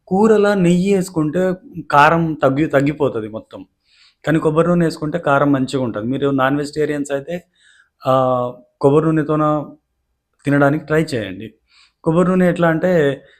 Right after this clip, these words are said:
నార్మల్ నూనె లాగానే ఉంటది, కానీ ఎక్కువ వేయకండి. ఎక్కువ వేస్తే మాత్రం కొంచెం స్మెల్ అనిపిస్తది. కొబ్బరి నూనె స్మెల్ అనిపిస్తే తినలేం, ఎందుకంటే డైట్ చేసేటప్పుడు సెన్స్ ఎక్కువ పనిచేస్తాయి. సెన్స్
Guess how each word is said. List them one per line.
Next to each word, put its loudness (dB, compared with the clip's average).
నార్మల్ 6
నూనె 2
లాగానే 4
ఉంటది, -4
కానీ 0
ఎక్కువ 2
వేయకండి. 2
ఎక్కువ 0
వేస్తే 2
మాత్రం -2
కొంచెం -2
స్మెల్ 2
అనిపిస్తది. -4
కొబ్బరి 0
నూనె 2
స్మెల్ -4
అనిపిస్తే -8
తినలేం, -2
ఎందుకంటే 2
డైట్ 2
చేసేటప్పుడు -4
సెన్స్ -4
ఎక్కువ -4
పనిచేస్తాయి. -2
సెన్స్ -8